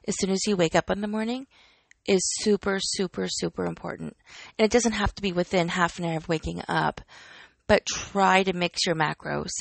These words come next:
Um, just to highlight on macros, that's a combination of protein, fats, and carbohydrates.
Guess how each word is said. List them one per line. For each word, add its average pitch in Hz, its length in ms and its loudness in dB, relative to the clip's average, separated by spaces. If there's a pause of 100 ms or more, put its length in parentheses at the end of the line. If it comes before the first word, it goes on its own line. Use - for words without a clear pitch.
(120)
Um, 160 200 -8 (880)
just 226 240 6
to 240 60 6
highlight 202 420 2
on 175 180 2
macros, 165 460 -2
that's 185 240 -4
a 226 60 -8
combination 208 560 -2
of 175 80 -8
protein, 175 420 -6
fats, - 340 -6
and - 80 -10
carbohydrates. - 880 -4